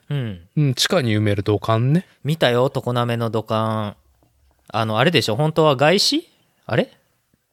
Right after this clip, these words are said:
Speaker 1: なんだったっけ？
Speaker 2: 外資？
Speaker 1: あれでしょ？あの、電気引く時にも、ずいぶん昔、明治とかの時には、あ、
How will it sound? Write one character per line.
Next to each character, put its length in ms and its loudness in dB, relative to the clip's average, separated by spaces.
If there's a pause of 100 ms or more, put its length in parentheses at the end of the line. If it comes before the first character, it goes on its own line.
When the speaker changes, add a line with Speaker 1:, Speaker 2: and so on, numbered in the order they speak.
(920)
Speaker 1:
な 100 -8
ん 20 -8
だ 80 -2
っ 20 -6
た 60 0
っ 80 -14
け？ 200 -20 (320)
Speaker 2:
外 240 4
資？ 260 -4 (680)
Speaker 1:
あ 120 -2
れ 80 4
で 100 4
し 80 -2
ょ？ 200 2
あ 60 2
の、 360 -4 (160)
電 360 -2
気 160 -2
引 100 -10
く 100 -10
時 240 -6
に 80 -6
も、 180 -6 (120)
ず 260 -6
い 60 -2
ぶ 120 -2
ん 60 0
昔、 320 0
明 200 4
治 120 -2
と 120 -2
か 360 -2
の 120 -6
時 220 -8
に 80 -4
は、 140 -6
あ、 220 -12